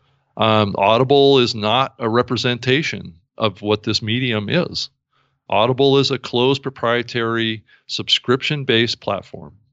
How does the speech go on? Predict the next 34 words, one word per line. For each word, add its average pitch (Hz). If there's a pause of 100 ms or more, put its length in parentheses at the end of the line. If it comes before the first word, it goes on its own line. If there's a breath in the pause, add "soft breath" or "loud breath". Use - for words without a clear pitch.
(760)
that 95
does 95
not 104 (400)
do 104
any 107
significant 117 (360)
podcast 107
distribution. 95
They, 101
they 101
have 95
one 101
show 120
that 110
they've 104
put 101
out 104
an 101
R 101
S 95
S 98
feed 95
for, 90
and 92
I 92
believe 101
it's 95
just -
a 92
token 117
effort 101 (1160 soft breath)
to 98 (440)
represent 110
themselves 87